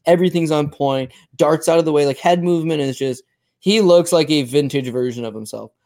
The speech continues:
The second round, Vera beats him up. Vera backs him up. Vera puts the pressure on him. Vera makes him look tired, makes him look old, and this is going towards Marlon Vera.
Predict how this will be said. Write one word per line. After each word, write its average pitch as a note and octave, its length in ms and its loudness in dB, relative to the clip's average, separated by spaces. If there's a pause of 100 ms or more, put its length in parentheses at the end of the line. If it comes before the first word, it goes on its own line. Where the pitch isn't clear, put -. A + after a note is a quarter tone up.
(120)
The D3+ 80 -4
second A#3 440 2
round, D3 400 2 (580)
Vera E3 220 2
beats C#3+ 280 -6
him G2+ 100 -10
up. B2+ 300 -6
Vera C#3+ 180 2
backs C3 340 -2
him C3 120 -4
up. C#3+ 240 -4
Vera C#3 120 -2
puts D3 200 -6
the D#3+ 60 -8
pressure C#3+ 420 -4
on B2+ 120 -4
him. C3+ 140 -6
Vera C#3 320 -2
makes C3 340 -6
him F3 120 -2
look D#3+ 180 -2
tired, C3 320 -2
makes D3 200 -4
him E3+ 80 -2
look D#3 160 -2
old, B2+ 300 0
and C3 280 -2
this D3 200 -4
is D3 140 -4
going D3 280 0
towards C#3+ 280 -2
Marlon C3 300 -2
Vera. B2+ 260 2